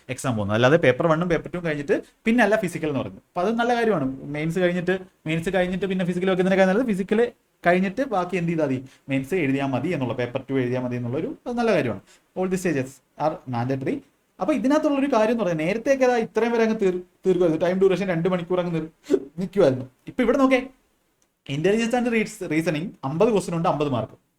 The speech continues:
നോ, ജി കെ അമ്പത് ക്വസ്റ്റ്യൻ അമ്പത് മാർക്ക്, മാത്സ് അമ്പത് ക്വസ്റ്റ്യൻ അമ്പത് മാർക്ക്, ഇംഗ്ലീഷ് അമ്പത് ക്വസ്റ്റ്യൻ അമ്പത് മാർക്ക്. പക്ഷേ പ്രശ്നം എന്താണ്? ഇവിടെ സെക്ഷണൽ ടൈമർ ഉണ്ട്. സെക്ഷണൽ ടൈമർ എന്ന് പറഞ്ഞാൽ എന്താ? ജി കെ, ഈ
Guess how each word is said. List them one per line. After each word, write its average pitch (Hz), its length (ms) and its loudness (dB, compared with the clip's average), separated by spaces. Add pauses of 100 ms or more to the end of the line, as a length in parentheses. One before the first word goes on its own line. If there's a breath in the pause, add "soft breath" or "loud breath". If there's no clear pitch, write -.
(760)
നോ, 139 60 0 (140)
ജി 135 80 2 (140)
കെ 220 100 6 (360)
അമ്പത് 185 180 2
ക്വസ്റ്റ്യൻ 202 240 2
അമ്പത് 170 180 2
മാർക്ക്, 107 200 -6 (240)
മാത്സ് 175 320 -2
അമ്പത് 196 160 0
ക്വസ്റ്റ്യൻ 196 200 -2
അമ്പത് 180 200 0
മാർക്ക്, 214 200 -2 (380 loud breath)
ഇംഗ്ലീഷ് 226 320 0
അമ്പത് 185 160 0
ക്വസ്റ്റ്യൻ 175 200 -2
അമ്പത് 156 200 0
മാർക്ക്. - 160 -6 (180)
പക്ഷേ 180 240 -4
പ്രശ്നം 233 260 0
എന്താണ്? 196 220 2 (280)
ഇവിടെ 240 140 0 (100)
സെക്ഷണൽ 262 440 0 (100)
ടൈമർ 240 300 2
ഉണ്ട്. 190 180 -2
സെക്ഷണൽ 220 280 -6
ടൈമർ 233 160 -4
എന്ന് 247 100 -2
പറഞ്ഞാൽ 240 180 -2
എന്താ? 190 100 2 (600 soft breath)
ജി 175 120 0 (160)
കെ, 240 100 2 (200)
ഈ - 20 0